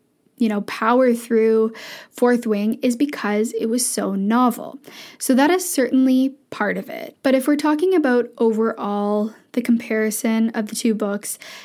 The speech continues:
and a lot of you said this when I asked on Instagram, was I just felt like Iron Flame packed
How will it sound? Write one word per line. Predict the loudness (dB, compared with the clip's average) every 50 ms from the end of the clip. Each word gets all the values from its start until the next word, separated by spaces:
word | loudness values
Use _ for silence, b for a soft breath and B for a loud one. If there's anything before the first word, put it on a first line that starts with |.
| B B
and | 0 2 4
a | 4
lot | 4 4 4 4 4
of | 4
you | 4 4 4
said | 4 2 2 2 2
this | 2 2 0 0
when | 0 0 0
I | 0
asked | 0 -2 -2 -2 -2 -2 -4
on | -4 -2
Instagram, | -2 -4 -4 -4 -4 -6 -4 -4 -4 -4 -4 -4 -6 B B B B B B B B 0
was | 2 2 4
I | 4 2 2
just | 2 2 2 4 4 4 2 0 -4
felt | -8 -6 -4 0 0 2 2 2 0
like | 0 -2 -2 -4 -6
Iron | -4 -2 0 2 4 4 4
Flame | 2 2 -2 -4 -2 -2 -2 -2 -2 -2 -4 -6 -8 -8
packed | -4 -2 0 0 -2 -4 -6